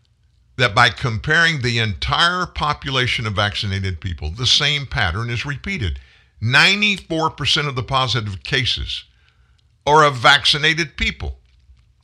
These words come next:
So according to this journalist, vaccination has indeed had a positive effect on people that have severe pre-existing conditions. Although he didn't provide data or ex-, examples of what those benefits would have been,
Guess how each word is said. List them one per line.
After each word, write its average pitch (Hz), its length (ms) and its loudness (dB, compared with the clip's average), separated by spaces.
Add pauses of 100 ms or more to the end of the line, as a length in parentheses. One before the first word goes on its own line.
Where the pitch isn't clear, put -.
(800)
So 160 200 4
according 202 500 4
to 165 260 -4
this 135 380 2
journalist, 110 880 -2 (640)
vaccination 143 800 4
has 120 180 0
indeed 120 360 0
had 113 160 2
a 107 60 -4
positive 98 540 -2
effect 95 360 -4
on 104 160 -4
people 101 400 -6
that 123 180 -2
have 107 500 0
severe 107 400 -2
pre-existing 110 720 -4
conditions. 110 640 -6 (720)
Although 135 280 2
he 135 80 2
didn't 131 220 0
provide 104 420 2
data 127 260 2
or 107 160 0
ex-, 87 160 -2 (100)
examples 110 540 0
of 104 80 -2
what 107 180 -4
those 90 160 -6
benefits 95 460 -6
would 87 120 -6
have 80 120 -6
been, 147 360 0